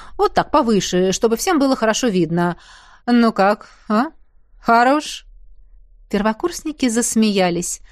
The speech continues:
Обстановка разрядилась, и студенты приступили к работе. Зал таинственно зашептал удивительными звуками. Карандаши в неумелых руках царапали бумагу. Кисти, напротив, нежно щекотали белое полотно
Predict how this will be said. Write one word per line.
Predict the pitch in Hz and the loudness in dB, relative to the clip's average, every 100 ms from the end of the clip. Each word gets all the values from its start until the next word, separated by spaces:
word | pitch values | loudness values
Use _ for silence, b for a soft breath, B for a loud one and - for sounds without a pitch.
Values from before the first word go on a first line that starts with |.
| b b | b b
Обстановка | 262 - - 302 339 - | -4 -2 -2 -2 -2 0
разрядилась, | 302 254 262 233 330 202 - - b b b b b | 0 2 0 2 0 0 -4 -10 b b b b b
и | 285 | -4
студенты | - 339 415 381 359 | 0 0 0 0 0
приступили | 294 - 269 294 302 | 0 -2 -2 0 0
к | 294 | 0
работе. | 220 190 170 165 185 175 - - - - _ - - | -2 -2 -4 -6 -8 -12 -14 -20 -20 -20 _ -20 -10
Зал | 202 180 240 240 | -4 2 2 2
таинственно | 233 208 277 339 - 285 277 | 0 -2 -2 -4 -4 0 0
зашептал | 240 - 226 - - 262 262 233 311 | -2 -6 -8 -12 -6 0 2 0 -2
удивительными | 226 202 208 262 - 262 247 233 | -4 -2 -2 -2 -4 -2 0 0
звуками. | 208 202 208 - 165 160 165 - - - - _ - | -2 -4 -4 -4 -4 -4 -8 -18 -20 -20 -20 _ -2
Карандаши | 214 208 196 202 - - 285 | -2 0 -2 -2 -4 -4 -2
в | |
неумелых | 214 202 208 214 190 | 0 0 0 -2 -2
руках | 233 208 240 247 | -4 -2 -2 -4
царапали | - 202 214 - 196 | -4 -2 -2 0 0
бумагу. | 180 185 185 190 165 160 - b b b - | 0 0 0 -2 -4 -6 -8 b b b -6
Кисти, | 294 285 - 208 | -2 -2 -2 -2
напротив, | 202 202 254 277 - - | 0 0 -2 -2 -2 0
нежно | 214 240 311 339 320 | 2 2 0 -2 -4
щекотали | - 302 - 277 - 247 220 | -4 -6 -4 -4 0 0 0
белое | 190 220 233 202 196 | 0 0 0 -2 -2
полотно | 196 196 196 - 208 214 180 | -2 -2 -4 -2 0 0 0